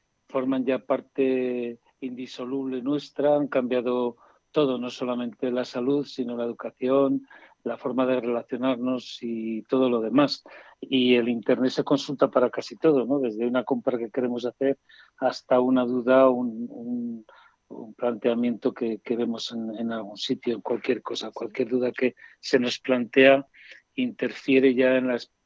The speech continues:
Speaker 1: conversaciones normales, ¿no? Se busca el dato en Internet.
Speaker 2: Según los datos que nos ofrece esta encuesta,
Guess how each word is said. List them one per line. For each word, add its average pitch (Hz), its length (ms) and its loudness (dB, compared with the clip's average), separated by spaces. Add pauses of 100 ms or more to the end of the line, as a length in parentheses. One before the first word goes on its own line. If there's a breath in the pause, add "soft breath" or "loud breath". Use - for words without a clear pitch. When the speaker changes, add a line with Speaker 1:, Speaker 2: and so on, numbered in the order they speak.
(100)
Speaker 1:
conversaciones 123 680 -2
normales, 107 540 -8
¿no? 127 100 -2
Se - 160 -8
busca 113 420 -4 (280 soft breath)
el 117 220 -4
dato 120 600 4
en 113 140 -4
Internet. 110 480 -4 (560)
Speaker 2:
Según 247 480 -4 (180)
los 269 220 0
datos 247 500 -4
que 233 140 -6
nos 220 160 -6
ofrece 220 380 -8
esta 226 280 -8
encuesta, 226 720 -6